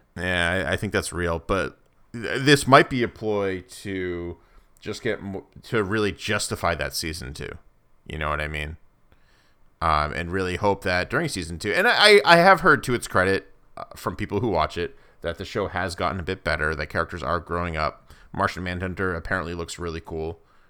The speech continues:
and, um, is decently casted. I just wish they didn't, like, already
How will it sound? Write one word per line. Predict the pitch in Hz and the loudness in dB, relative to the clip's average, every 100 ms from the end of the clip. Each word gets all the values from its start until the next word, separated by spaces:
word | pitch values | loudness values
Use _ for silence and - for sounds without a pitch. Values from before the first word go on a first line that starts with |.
| _ _ _ _ _ | _ _ _ _ _
and, | 80 80 78 78 80 87 | -8 -6 -6 -6 -8 -4
um, | 80 80 78 76 - | -2 0 -2 -6 -12
is | - 82 78 | -14 -12 -10
decently | 87 - 69 | -10 -8 -10
casted. | - 98 113 - 80 82 | -2 2 2 2 -6 -6
I | 95 98 | -4 -4
just | 104 | -4
wish | 90 95 - | -6 -6 -6
they | 85 | -6
didn't, | 78 85 87 71 73 | -6 -8 -8 -10 -8
like, | 82 78 - _ _ - | -6 -8 -12 _ _ -8
already | 85 82 82 78 | -4 -4 -4 -8